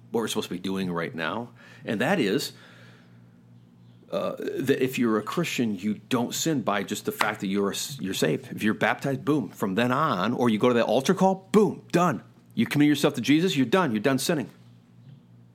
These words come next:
And people actually think, you know, that Christians don't sin. I remember doing a service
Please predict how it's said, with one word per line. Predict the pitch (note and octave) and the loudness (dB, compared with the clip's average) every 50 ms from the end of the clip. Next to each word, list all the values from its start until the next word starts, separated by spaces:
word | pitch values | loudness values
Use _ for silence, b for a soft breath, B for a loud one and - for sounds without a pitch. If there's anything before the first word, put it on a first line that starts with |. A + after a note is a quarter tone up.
| _ - | _ -6
And | - | -4
people | C#3 C#3 C#3 C#3+ | -2 2 2 2
actually | C#3+ D3+ C#3+ - E3 D3+ | 2 2 0 0 0 0
think, | C3+ - F#3+ E3+ C#3+ - | 2 2 2 0 2 2
you | C3 B2 | 2 2
know, | B2+ | 2
that | B2 A#2 | 2 0
Christians | - - E3 D3+ - D3+ C3 G#2+ | -2 -2 -2 -2 0 0 0 0
don't | G#2+ D3 C#3 C3 | 2 0 0 0
sin. | - - - F3+ | -2 -2 -2 0
I | C#3 G2+ | 0 0
remember | F#2+ A#2 B2+ B2+ A2 | 0 0 -2 -2 0
doing | - C3+ C3+ C3+ B2 | 0 0 2 2 2
a | A#2 | 0
service | - - - D3 D#3 C3+ C3 G2+ - - | 0 0 0 0 0 0 0 -2 -2 -4